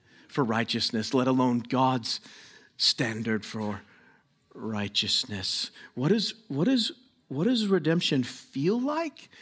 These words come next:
I mean, consider, as glorious as this world is, all of the brokenness and all of the rebellion and all of the grossness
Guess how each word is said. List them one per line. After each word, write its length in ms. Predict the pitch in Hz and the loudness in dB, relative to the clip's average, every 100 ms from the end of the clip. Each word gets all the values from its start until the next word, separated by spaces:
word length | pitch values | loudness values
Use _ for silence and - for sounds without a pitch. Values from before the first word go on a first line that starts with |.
| - - - | -20 -20 -2
I 40 | 190 | 0
mean, 160 | 190 | 0
consider, 880 | - 208 190 - - 247 294 277 208 - - _ _ _ _ _ _ _ _ _ - | 2 2 4 0 2 2 4 2 2 -4 -20 _ _ _ _ _ _ _ _ _ -4
as 140 | 151 | -4
glorious 640 | - 170 196 269 254 226 | 0 2 4 4 4 4
as 140 | 196 147 | 2 2
this 240 | 165 - | 0 2
world 280 | 165 160 147 | 2 2 2
is, 340 | - 185 143 - - | 4 4 2 -4 -4
all 300 | 202 285 - | 0 2 2
of 220 | 143 120 | -2 0
the 120 | 123 | -2
brokenness 1200 | 113 _ 147 208 254 - 135 92 90 - - - _ _ - - - | -2 _ -2 0 0 0 -2 -2 -10 -10 -8 -10 _ _ -20 -20 -8
and 100 | 147 - | -6 -4
all 280 | 190 254 294 | -2 0 0
of 400 | - 190 151 139 | 4 2 2 0
the 320 | 147 139 127 117 _ _ _ _ _ - - - _ - | 4 4 2 -4 _ _ _ _ _ -20 -20 -20 _ -2
rebellion 1000 | 151 120 - 151 196 269 180 113 90 90 - - - - - | -2 -2 -4 0 2 4 4 0 -2 -12 -20 -20 -20 -10 -6
and 120 | 147 | -4
all 240 | 175 269 302 | 0 2 2
of 200 | 190 143 | 2 2
the 240 | 143 135 - _ _ _ _ _ _ _ _ _ _ _ _ _ _ 135 - | 2 2 -4 _ _ _ _ _ _ _ _ _ _ _ _ _ _ -18 -12
grossness 1160 | 143 120 143 240 277 - 113 95 - - - | -10 2 4 6 6 4 2 -4 -4 -4 -6